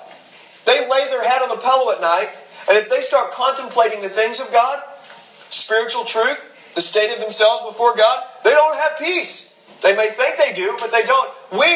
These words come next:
have peace with God. We can put our head on the pillow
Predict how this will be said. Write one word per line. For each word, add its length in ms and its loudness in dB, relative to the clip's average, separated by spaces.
have 180 -2
peace 260 -2
with 180 -4
God. 240 2
We 80 -10
can 200 -8
put 140 4
our 120 0
head 200 -2
on 80 -2
the 80 -8
pillow 560 0